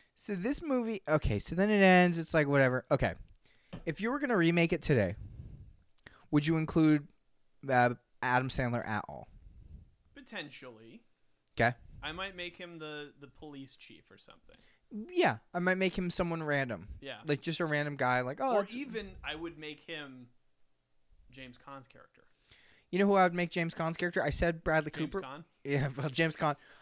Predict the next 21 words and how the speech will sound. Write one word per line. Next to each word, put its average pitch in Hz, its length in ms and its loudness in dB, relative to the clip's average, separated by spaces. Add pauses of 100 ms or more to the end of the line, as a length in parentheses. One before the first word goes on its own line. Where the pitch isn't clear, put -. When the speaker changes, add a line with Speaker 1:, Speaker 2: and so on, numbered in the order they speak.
Speaker 1:
I 160 80 2
have 269 120 6
a 226 40 0
di-, 175 220 -2 (120)
a 143 80 2
different 151 380 0
idea. - 320 -12 (140)
Speaker 2:
Okay. 143 280 -16 (760)
Speaker 1:
Now, 143 120 -2
hear 233 160 -4
me 359 160 -2
out. 165 300 -4 (640)
Matthew 427 400 -2
Broderick. 95 720 -2 (420)
Speaker 2:
I 156 120 -6
like 139 260 -10
it. 160 120 -12 (640)
Speaker 1:
Like, 202 520 4
Speaker 2:
I 143 80 -8
like 185 280 -8
it. - 120 -10